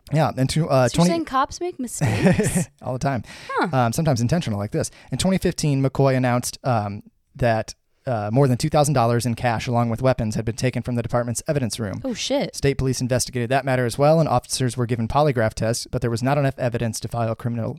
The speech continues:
Speaker 1: charges, so they just got away with it. Um,
Speaker 2: Well,
Speaker 1: Mc-
Speaker 2: polygraphs are not always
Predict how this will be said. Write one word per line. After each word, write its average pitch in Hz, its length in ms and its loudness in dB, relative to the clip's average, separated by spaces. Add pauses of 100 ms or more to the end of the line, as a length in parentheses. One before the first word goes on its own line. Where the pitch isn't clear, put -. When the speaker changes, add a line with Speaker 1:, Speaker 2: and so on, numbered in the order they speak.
Speaker 1:
charges, 113 420 -6
so - 160 -6
they 110 140 -2
just - 300 -8
got 113 120 -6
away 117 160 -2
with 107 140 -6
it. - 100 -10 (680)
Um, 117 400 0 (300)
Speaker 2:
Well, - 80 -4
Speaker 1:
Mc- 127 100 -2
Speaker 2:
polygraphs 214 520 -4
are 156 100 -12 (440)
not 175 280 -8
always 170 420 -10